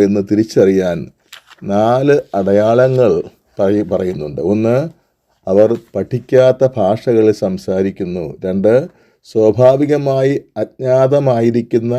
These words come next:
ഭാവി മുൻകൂട്ടി വെളിപ്പെടുത്തുന്നു. മൂന്ന്, അസ്വാഭാവികമായി ശാരീരിക ശക്തി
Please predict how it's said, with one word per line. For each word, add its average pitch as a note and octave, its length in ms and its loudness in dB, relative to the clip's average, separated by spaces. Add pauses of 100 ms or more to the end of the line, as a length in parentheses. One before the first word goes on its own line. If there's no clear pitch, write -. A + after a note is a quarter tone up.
(160)
ഭാവി F#2+ 560 -2 (440)
മുൻകൂട്ടി C3+ 680 -2 (160)
വെളിപ്പെടുത്തുന്നു. F#2+ 920 -2 (380)
മൂന്ന്, G2 320 -2 (500)
അസ്വാഭാവികമായി C3+ 1300 2
ശാരീരിക A#2 720 -2
ശക്തി - 500 -6